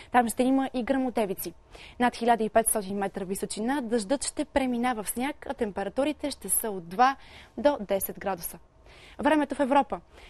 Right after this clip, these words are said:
Студената вълна постепенно се придвижва на изток и така в края на седмицата у нас температурите ще се понижат.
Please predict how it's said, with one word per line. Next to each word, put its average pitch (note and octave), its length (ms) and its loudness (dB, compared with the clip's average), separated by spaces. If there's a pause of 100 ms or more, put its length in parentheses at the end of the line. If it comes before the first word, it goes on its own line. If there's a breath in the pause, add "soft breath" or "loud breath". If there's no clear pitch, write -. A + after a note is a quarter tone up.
(100)
Студената C4 460 4
вълна A3 320 0
постепенно C#4 480 2
се C4+ 120 -4
придвижва C4 460 0
на B3 100 0
изток C#4 340 -2
и A#3+ 60 -4
така C4+ 240 -2
в - 80 -8
края C#4+ 240 2
на B3+ 100 0
седмицата C4+ 480 0
у A3 80 0
нас C4 240 0
температурите A#3+ 760 -2
ще A#3 160 -8
се - 140 -2
понижат. A3 600 -4